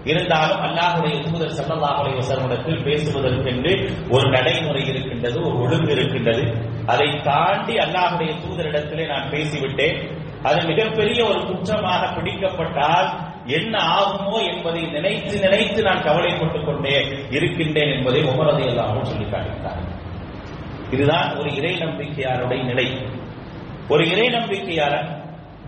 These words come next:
பாவம் செய்கின்றார் என்று சொன்னால், அந்த பாவத்தை நினைத்து அவர் என்னவெல்லாம் செய்ய வேண்டும், அவரிடத்தில் பாவம் நிகழ்ந்து விட்டது,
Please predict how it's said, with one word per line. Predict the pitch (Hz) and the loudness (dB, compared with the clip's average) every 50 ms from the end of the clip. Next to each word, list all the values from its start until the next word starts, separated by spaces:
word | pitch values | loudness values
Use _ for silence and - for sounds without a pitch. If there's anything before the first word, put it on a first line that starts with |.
| - | -4
பாவம் | - 165 185 208 240 254 254 254 247 226 - | 0 2 2 2 2 2 0 -2 -4 -4 -4
செய்கின்றார் | 220 208 202 196 190 185 180 180 170 160 156 | -4 -4 -4 -6 -8 -6 -4 -2 -2 -2 -4
என்று | 151 143 - - | -6 -8 -12 -12
சொன்னால், | - 117 113 123 139 147 156 - - - - - - - - - - - - - - - - - - | -12 -12 -6 -2 0 0 0 0 -4 -6 -10 -10 -12 -12 -14 -14 -16 -16 -16 -16 -16 -16 -16 -6 -2
அந்த | 135 156 202 202 190 - - | 0 2 4 4 2 2 2
பாவத்தை | 180 196 226 254 262 262 - - 240 233 220 | 2 4 4 4 2 0 -2 -2 -4 -4 -4
நினைத்து | 202 190 196 214 214 202 - - - 262 285 | -4 -4 -4 -6 -6 -8 -10 -8 -6 -4 -4
அவர் | 196 185 202 185 | -2 0 0 0
என்னவெல்லாம் | 175 196 - - 247 254 233 214 190 185 190 208 220 | -2 -2 -4 -2 -2 0 0 0 0 2 0 0 0
செய்ய | - 196 170 175 185 165 | 0 -2 -2 -2 -2 0
வேண்டும், | 160 151 - 120 113 - - - - - - - - - - | 0 -2 -2 -2 -2 -2 -2 -4 -4 -6 -8 -10 -10 -4 0
அவரிடத்தில் | 143 151 170 190 220 233 - 247 226 - | 2 4 4 4 4 4 2 0 -2 0
பாவம் | - 196 202 233 247 240 226 | 2 2 2 2 2 0 -2
நிகழ்ந்து | 226 208 226 254 254 233 226 | -2 -2 -2 -2 -2 -2 -4
விட்டது, | 214 196 - 180 151 143 - - | -4 -2 -4 -4 -4 -4 -8 -10